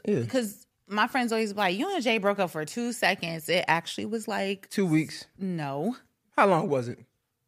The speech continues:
Speaker 2: We broke up for a couple months.
Speaker 1: No, we didn't.
Speaker 2: I mean, we were still doing it.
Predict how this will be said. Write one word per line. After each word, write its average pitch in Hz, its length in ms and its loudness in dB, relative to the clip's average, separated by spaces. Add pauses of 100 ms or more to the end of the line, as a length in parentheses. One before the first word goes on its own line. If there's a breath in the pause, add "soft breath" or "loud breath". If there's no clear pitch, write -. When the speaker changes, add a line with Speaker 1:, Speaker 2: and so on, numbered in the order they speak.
(380)
Speaker 2:
We 226 120 0
broke 359 200 0
up 269 180 0
for 202 100 4
a 196 60 2
couple 185 200 -2
months. 170 400 -6 (160)
Speaker 1:
No, - 220 0
we 277 120 6
didn't. 175 440 6 (360)
Speaker 2:
I 269 100 8
mean, 370 180 2
we 403 160 4
were 392 120 4
still 302 380 2
doing 262 340 2
it. 339 260 0